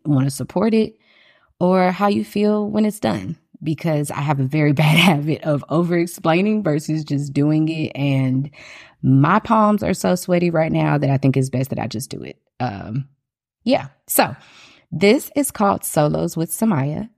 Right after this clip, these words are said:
And I call it my Jay Shetty's, like, in quotations,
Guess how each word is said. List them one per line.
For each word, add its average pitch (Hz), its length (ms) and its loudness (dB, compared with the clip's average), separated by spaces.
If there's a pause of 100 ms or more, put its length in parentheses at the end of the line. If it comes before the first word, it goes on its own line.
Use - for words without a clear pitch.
(240)
And 151 920 0 (600)
I 147 680 0
call 151 300 0
it 143 140 -2
my 143 260 -2
Jay 139 240 -2
Shetty's, 156 800 -6
like, 139 280 -6
in 151 140 0
quotations, 170 800 -4